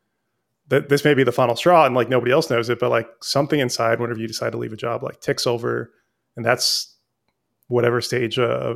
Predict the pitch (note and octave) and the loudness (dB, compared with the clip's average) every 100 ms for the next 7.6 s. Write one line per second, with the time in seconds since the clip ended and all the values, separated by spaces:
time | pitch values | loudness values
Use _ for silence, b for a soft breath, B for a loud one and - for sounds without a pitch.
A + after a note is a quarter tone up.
0 | - B2 A2+ B2+ D#3 - _ _ _ _ | -6 -4 -2 -2 -4 -10 _ _ _ _
1 | - A#2+ A2+ - - - - _ D3 C3 | -2 0 -2 -6 -12 -12 -16 _ -2 0
2 | A#2+ D#3+ C3 A#2 A2+ G#2+ A2+ A2 A2+ A2+ | 4 4 4 2 -2 -2 -4 -4 -6 -8
3 | - C#3 - B2 - A#2 A#2 A#2+ - - | -2 0 0 -4 -4 -4 -4 -6 -6 -8
4 | - _ _ _ _ _ _ B2 C#3+ C#3+ | -10 _ _ _ _ _ _ 2 4 4
5 | C#3 C#3 A#2+ C3+ C3 C3 B2+ B2 A#2 - | 4 4 2 0 2 2 4 2 0 -4
6 | G2 G#2 G#2 G#2+ G#2+ - G3 - C#3 - | -4 0 2 2 -2 -4 -4 -4 -4 -4
7 | B2 - B2+ D3 B2+ - | -6 -8 -4 0 0 -2